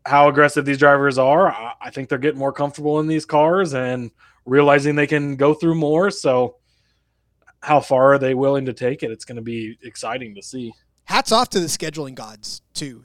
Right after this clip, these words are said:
Speaker 2: Those guys, man, they, they knew exactly how to schedule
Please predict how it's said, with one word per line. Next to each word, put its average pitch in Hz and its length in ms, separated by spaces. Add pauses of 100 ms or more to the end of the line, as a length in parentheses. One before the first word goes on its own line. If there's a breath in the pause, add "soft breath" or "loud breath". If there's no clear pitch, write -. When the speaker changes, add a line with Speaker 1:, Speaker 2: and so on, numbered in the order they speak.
(120)
Speaker 2:
Those 160 220
guys, 156 380
man, 143 280
they, 165 420
they 175 480
knew 170 340
exactly 165 580
how 165 140
to 160 80
schedule 143 580